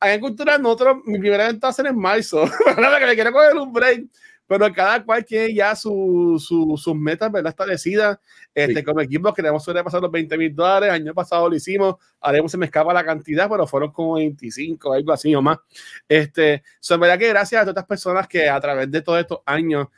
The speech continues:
Speaker 1: en Cultura, ya este sería nuestro cuarto año siendo parte de este equipo.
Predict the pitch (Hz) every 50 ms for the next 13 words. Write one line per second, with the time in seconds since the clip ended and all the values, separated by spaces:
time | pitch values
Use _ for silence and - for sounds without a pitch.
0 | _ - _ 139 135 131 - 151 127 - 147 160 170 175 160 151 156 147 160 170
1 | 170 170 - - 156 139 - - 160 165 175 170 - 175 165 156 160 170 170 160
2 | 143 - 143 151 147 156 156 151 156 156 151 151 156 143 127 180 196 175 180 165
3 | 156